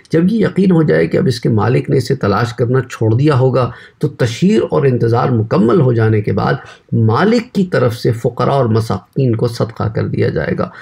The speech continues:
और अगर लुक़्ता उठाने वाला ख़ुद फ़कीर है तो वो ख़ुद भी इस्तेमाल कर सकते हैं, यानी जिसे ढूंढा है वो ख़ुद फ़कीर था तो वो ख़ुद भी इसे इस्तेमाल कर सकता है। ताहम अगर मालिक बाद में आ जाए और सदका करने को कबूल ना करे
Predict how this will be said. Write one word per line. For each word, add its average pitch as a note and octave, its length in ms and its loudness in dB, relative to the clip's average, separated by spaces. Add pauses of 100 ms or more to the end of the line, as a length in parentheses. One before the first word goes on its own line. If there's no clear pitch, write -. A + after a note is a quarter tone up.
(120)
और B2+ 120 0
अगर D#3+ 180 2
लुक़्ता A#2+ 480 -2
उठाने A#2 380 0
वाला A#2+ 380 0 (160)
ख़ुद C4+ 300 -2
फ़कीर A#2+ 440 -2
है G#2 200 -2 (260)
तो C3 100 2
वो B2+ 180 0
ख़ुद - 260 0
भी D3+ 160 0
इस्तेमाल G#2 420 0
कर A2+ 140 -4
सकते - 400 -8
हैं, A#2+ 80 2
यानी D#3+ 160 4
जिसे D3 220 -2
ढूंढा D3 380 0
है F3 100 4
वो D#3 140 2
ख़ुद A#3 320 -2
फ़कीर C3+ 360 -2
था E3 240 -4 (240)
तो C3 60 2
वो C#3+ 120 4
ख़ुद D3 260 0
भी B2 120 0
इसे A2+ 240 0 (320)
इस्तेमाल A2+ 420 0
कर A2+ 160 -2
सकता - 320 -6
है। D#3+ 80 0
ताहम D#3 240 0
अगर E3+ 180 2
मालिक C3 420 0
बाद B2 360 0
में G3+ 120 4
आ C#3+ 160 2
जाए A2+ 260 0 (240)
और A#2 100 0
सदका B2 480 -4 (140)
करने B2 360 2
को F3+ 240 2
कबूल D3 420 2
ना A2+ 140 2
करे G#2+ 340 0